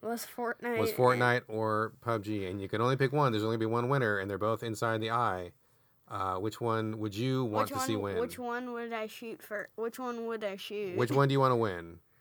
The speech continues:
Speaker 1: Um, uh, well, Fortnite has more pets on your back, so that's kind of like, that's kind of a bonus, but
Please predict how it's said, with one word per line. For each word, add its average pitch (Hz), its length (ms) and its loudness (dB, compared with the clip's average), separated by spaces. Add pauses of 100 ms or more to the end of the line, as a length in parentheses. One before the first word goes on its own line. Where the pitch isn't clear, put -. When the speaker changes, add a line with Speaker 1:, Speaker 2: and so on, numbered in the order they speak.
(240)
Speaker 1:
Um, 247 880 -8 (1700)
uh, 311 720 -2
well, 359 560 2
Fortnite 440 600 -4
has 381 120 2
more 339 260 0
pets - 500 -8
on 320 200 -2
your 330 160 -2
back, 339 240 0
so - 140 -8
that's 277 280 -6
kind 285 220 -6
of 277 100 -6
like, 254 340 -6 (380)
that's - 160 -6
kind 320 240 -2
of 330 140 -2 (180)
a 302 100 -2
bonus, 294 640 -4
but 254 320 0